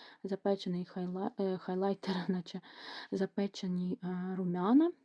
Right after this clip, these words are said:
А, дуже красиві, дуже симпатичні. От, е, такий осінній колір. Е, схожий у мене це Art Deco. Ну, взагалі, вся моя колекція румян, але тут також і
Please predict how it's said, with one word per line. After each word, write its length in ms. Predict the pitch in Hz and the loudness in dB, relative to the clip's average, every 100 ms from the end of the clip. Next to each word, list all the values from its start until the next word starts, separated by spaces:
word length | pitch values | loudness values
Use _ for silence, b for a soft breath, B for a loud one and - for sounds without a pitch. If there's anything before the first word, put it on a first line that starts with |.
| _ _ B B B B | _ _ B B B B
А, 100 | 214 | -2
дуже 460 | 196 190 190 180 175 | -2 0 -2 -2 -6
красиві, 880 | - 180 - - 226 311 294 294 | -4 -6 -6 0 4 6 8 8
дуже 300 | 240 185 180 | 6 0 -6
симпатичні. 1000 | - 175 165 170 - 240 - - 247 247 - _ B B B B - | -6 -10 -10 -12 -4 -4 -2 0 4 4 2 _ B B B B -4
От, 560 | 208 196 196 - - | -2 0 -2 -2 -2
е, 260 | 190 180 175 | -2 -2 -2
такий 340 | 185 - 247 - | -4 0 -2 0
осінній 560 | 170 - - 175 165 _ | -6 -6 -6 -6 -8 _
колір. 440 | - 170 175 - - b b b b b _ - B B B B B B - | -10 -10 -8 -14 -20 b b b b b _ -20 B B B B B B -6
Е, 180 | 202 190 | -4 -2
схожий 480 | 175 - 349 330 302 | -6 6 8 10 8
у 100 | 240 | 8
мене 640 | 190 202 247 262 254 254 247 | 4 4 8 8 6 4 0
це 240 | - 202 - | -6 -6 -2
Art 320 | 233 226 196 | 2 2 0
Deco. 500 | 180 190 - 220 277 349 | -4 -4 0 4 6 6
Ну, 80 | 330 | 8
взагалі, 280 | 269 226 208 | 8 8 6
вся 200 | - 226 | 4 4
моя 240 | 220 214 | 6 4
колекція 540 | - 196 202 - - 190 | 2 0 0 -2 -8 -2
румян, 400 | 196 269 381 403 | 4 6 6 4
але 200 | 202 208 | 2 0
тут 220 | 220 208 | 0 -2
також 480 | - - 196 202 - | -2 0 0 0 0
і 100 | 196 | 0